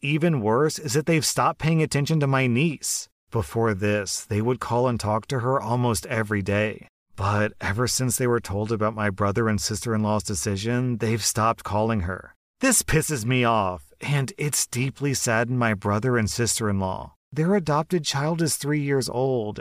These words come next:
and she doesn't deserve this kind of treatment.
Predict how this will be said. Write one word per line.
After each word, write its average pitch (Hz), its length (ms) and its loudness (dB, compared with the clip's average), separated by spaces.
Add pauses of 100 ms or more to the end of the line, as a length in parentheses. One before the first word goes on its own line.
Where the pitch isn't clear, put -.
and 147 300 -2
she 170 160 -2
doesn't 175 260 0
deserve 175 360 2
this 175 140 0
kind 175 280 2
of 139 80 -6
treatment. 156 720 -4